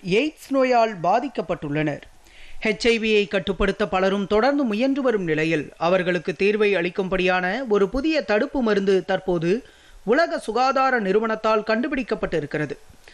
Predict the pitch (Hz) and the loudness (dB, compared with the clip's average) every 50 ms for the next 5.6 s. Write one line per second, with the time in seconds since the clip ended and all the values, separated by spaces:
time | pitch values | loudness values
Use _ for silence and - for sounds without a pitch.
0 | - - - - - - - 196 202 214 202 180 185 233 233 185 196 220 226 226 | -20 -20 -20 -20 -20 -6 -2 2 2 2 2 0 -2 -6 -6 -2 -2 0 2 2
1 | 233 226 226 220 214 214 208 - 214 190 185 196 196 202 - - 185 170 160 180 | 2 2 2 2 2 0 -2 -4 -4 -2 -2 -2 -2 -2 -2 -2 -2 0 -2 0
2 | 202 202 208 202 196 202 202 190 196 196 196 196 190 - 208 202 233 269 - - | 0 0 0 0 2 0 2 2 2 2 2 0 0 0 0 0 0 -2 -4 -4
3 | 233 208 233 220 254 247 220 202 240 233 220 185 - - 175 190 233 269 285 339 | -2 0 0 2 2 2 2 2 2 0 0 0 -2 -2 -2 -2 0 0 -2 -4
4 | - - 320 294 277 277 240 208 202 233 269 262 285 277 247 233 226 226 233 233 | -4 -4 -2 0 0 0 0 0 0 0 0 0 0 0 0 0 0 2 0 0
5 | 220 202 180 160 156 - - 214 196 143 - | 0 -2 -4 -6 -6 -2 -2 -2 -2 -2 -6